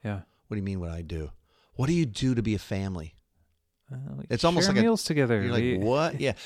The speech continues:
Speaker 2: So let
Speaker 1: <laughs> Yeah.
Speaker 2: me just ask you. Let's,
Speaker 1: Yeah.
Speaker 2: let's just play that out. Seriously, as corny as this will seem,
Speaker 1: Yeah.
Speaker 2: since the missional community is a family,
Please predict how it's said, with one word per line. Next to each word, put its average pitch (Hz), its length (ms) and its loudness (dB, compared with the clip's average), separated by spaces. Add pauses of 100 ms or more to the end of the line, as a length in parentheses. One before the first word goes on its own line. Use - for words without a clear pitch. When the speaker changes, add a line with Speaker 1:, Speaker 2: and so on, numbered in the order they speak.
Speaker 2:
So - 140 -2
let 185 60 8
Speaker 1:
<laughs> - 0 -
Yeah. 226 40 6
Speaker 2:
me 208 60 4
just 175 160 -2
ask 175 240 0
you. 190 120 0
Let's, 123 160 2
Speaker 1:
Yeah. 143 120 0
Speaker 2:
let's 143 160 2
just 160 160 -4
play 160 220 4
that 151 120 4
out. 107 220 2
Seriously, 131 360 -2
as - 80 -2
corny 160 320 2
as 123 100 2
this 123 160 -2
will 101 80 0
seem, 101 560 4
Speaker 1:
Yeah. 113 200 -4 (680)
Speaker 2:
since - 280 -2
the 127 60 0
missional 147 280 4
community 139 220 2
is 110 100 0
a 98 40 -2
family, 113 680 0